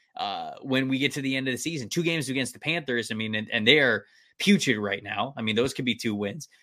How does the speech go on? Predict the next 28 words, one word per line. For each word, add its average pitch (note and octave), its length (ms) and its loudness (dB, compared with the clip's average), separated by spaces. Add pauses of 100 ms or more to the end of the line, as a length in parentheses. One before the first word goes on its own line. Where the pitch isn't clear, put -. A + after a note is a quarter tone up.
Uh, B2 120 -2
the A#2+ 80 -2
Falcons, C#3 420 6
they C3+ 60 4
were C3 120 2
close C3 300 2
to C3+ 120 2
'em B2 100 0
right B2+ 180 2
there. B2+ 180 6
The B2+ 60 -2
Saints, B2 300 4
they've B2+ 160 4
already B2+ 180 4
beat B2 180 2
'em A#2+ 120 2
once. B2 280 0
The B2 80 -10
Packers C3+ 540 4
are A#2+ 120 2
very, C3+ 360 4
very A#2 220 4
up A#2+ 160 0
and A#2+ 80 -4
down B2 160 0
every B2 180 0
single A2 300 -2
week. A#2+ 260 2